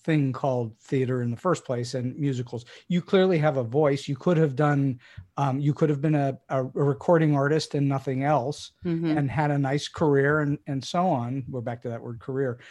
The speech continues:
Speaker 1: But,
Speaker 2: Right.
Speaker 1: but you could have just been a singer if you chose to, but you chose to go into musical theater, which is a specific discipline. And so I think it's important for people to understand why you do that,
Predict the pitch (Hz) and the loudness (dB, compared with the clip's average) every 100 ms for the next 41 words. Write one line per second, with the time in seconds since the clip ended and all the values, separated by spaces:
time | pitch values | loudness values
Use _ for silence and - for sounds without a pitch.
0 | - - 147 160 143 139 - 143 - 151 | -12 -2 -2 0 -2 -2 -6 -18 -4 -4
1 | 151 151 185 - 196 156 156 127 117 156 | -2 -2 -2 2 2 2 0 -4 0 0
2 | 151 - 135 156 147 131 120 - 175 202 | 0 -4 -2 0 0 -4 -8 -2 2 2
3 | 151 127 123 127 123 - 151 190 196 - | 2 -2 -6 -8 -8 -2 0 0 0 -8
4 | 110 117 123 135 - 156 170 - 147 139 | -8 -8 -8 -10 -4 -2 -2 -4 -2 0
5 | 143 143 143 - 131 139 139 135 131 131 | 0 -2 -4 -4 -4 -2 -2 -6 -8 -8
6 | - 156 151 123 123 143 123 135 123 - | -6 -4 -2 -2 -6 -8 -6 -6 -6 -10
7 | - - - 160 143 131 123 - 170 165 | -20 -20 -8 -6 -4 -6 -8 -2 -4 -2
8 | 139 120 101 - - - _ - 147 139 | -8 -8 -10 -12 -20 -20 _ -6 -2 -2
9 | 131 123 _ - 147 135 147 - 175 175 | -4 -8 _ -6 -4 -2 -4 -4 -2 -2
10 | 170 147 160 147 143 139 139 139 135 131 | -2 -2 -4 -4 -8 -6 -4 -2 -2 -4
11 | - 139 127 143 165 196 180 131 110 110 | -6 -6 0 2 2 2 0 -2 -4 -8
12 | 98 92 90 123 | -10 -12 -14 -16